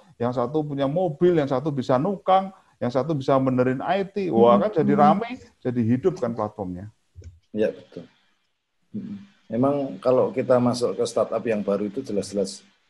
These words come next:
Speaker 2: mereka aja yang besar-besar kan itu istilahnya saling ini ya, saling men-, mengalahkan dengan kekuatan finansial kalau dan mereka dibayar
Speaker 1: Ya,
Speaker 2: perusahaan
Speaker 1: cuman kalau di
Speaker 2: besar.
Speaker 1: Indonesia yang model barter ini sejauh yang saya tahu belum ada.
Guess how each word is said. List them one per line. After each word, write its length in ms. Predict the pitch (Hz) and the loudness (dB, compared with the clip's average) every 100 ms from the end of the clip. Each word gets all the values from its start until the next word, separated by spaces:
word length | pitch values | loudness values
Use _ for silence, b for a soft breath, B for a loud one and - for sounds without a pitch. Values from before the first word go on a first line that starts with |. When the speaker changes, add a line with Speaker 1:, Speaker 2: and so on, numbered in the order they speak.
| _ _ 123 | _ _ -6
Speaker 2:
mereka 320 | 123 135 123 | 2 4 6
aja 160 | 143 | 6
yang 160 | 139 123 | 6 6
besar-besar 540 | - 127 104 - 147 151 | 4 4 6 6 6 6
kan 240 | 151 113 | 4 2
itu 160 | 120 151 - | -4 -4 -2
istilahnya 480 | 131 139 123 127 151 | -2 4 6 6 6
saling 480 | 139 135 127 131 113 135 | 6 6 6 2 0 0
ini 160 | 147 120 | 2 2
ya, 160 | 101 - _ _ _ _ _ _ _ - | 0 -2 _ _ _ _ _ _ _ -2
saling 320 | 107 113 120 | 2 2 2
men-, 320 | 117 110 95 | 0 0 -2
mengalahkan 640 | 117 117 123 120 - 139 123 104 | 0 4 4 4 2 2 4 0
dengan 480 | 95 101 98 95 - - | -2 -2 0 -2 -4 -14
kekuatan 480 | - - 107 98 107 | -14 -2 -2 0 -2
finansial 560 | 107 104 104 - 107 101 | 0 0 0 2 2 2
kalau 240 | 104 - - 113 | -2 -4 -8 -6
dan 80 | 98 | -6
mereka 380 | - 123 113 143 | -2 0 2 2
dibayar 300 | 123 123 117 | 0 2 4
Speaker 1:
Ya, 60 | 90 | 2
Speaker 2:
perusahaan 240 | 107 156 | 2 2
Speaker 1:
cuman 120 | 190 180 | 4 4
kalau 160 | 147 | 4
di 160 | 139 143 | 4 6
Speaker 2:
besar. 40 | 131 | 6
Speaker 1:
Indonesia 340 | 139 139 190 190 | 4 2 4 4
yang 140 | 151 | 4
model 260 | 147 143 135 | 4 6 6
barter 320 | 131 113 147 156 | 6 4 2 0
ini 320 | 175 185 - - | 0 -2 -6 -10
sejauh 400 | 143 135 120 120 | -4 2 4 4
yang 160 | 117 | 2
saya 160 | 127 131 | 0 2
tahu 160 | 139 | 2
belum 220 | 160 123 113 | 2 2 2
ada. 320 | 107 92 | 0 -2